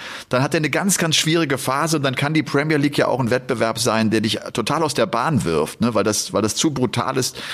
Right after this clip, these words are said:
von diesen, äh, vielen Menschen, die du spielst, dann immer wieder so eins drauf zu bekommen.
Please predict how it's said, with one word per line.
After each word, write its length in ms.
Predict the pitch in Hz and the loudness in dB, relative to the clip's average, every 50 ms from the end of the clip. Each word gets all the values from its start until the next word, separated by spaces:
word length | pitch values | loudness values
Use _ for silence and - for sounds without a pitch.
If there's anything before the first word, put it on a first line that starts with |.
| - - | -12 -8
von 160 | - - 101 | -4 -4 -2
diesen, 320 | 104 104 107 107 107 104 104 | 0 0 0 2 2 2 2
äh, 160 | 104 98 98 | 0 0 -2
vielen 280 | - - 131 131 123 107 | -2 0 0 2 2 2
Menschen, 260 | 104 117 127 123 - 98 | 2 0 0 -2 -2 -2
die 40 | |
du 100 | 85 92 | 0 0
spielst, 580 | 90 - - - 101 113 113 110 - - - - | -2 -2 0 0 0 0 0 -2 -6 -8 -4 -4
dann 120 | 98 98 | -2 -2
immer 220 | 101 107 113 110 101 | 0 0 0 0 0
wieder 320 | 104 98 101 98 - 95 | 0 0 0 0 -2 -2
so 120 | 92 104 98 | -2 -2 -2
eins 220 | 85 90 92 - | -2 -2 -2 -2
drauf 180 | - 87 90 101 | -2 -4 -4 -4
zu 180 | - - - | -4 -8 -8
bekommen. 360 | 69 - - - 60 - - | -8 -8 -8 -6 -8 -8 -8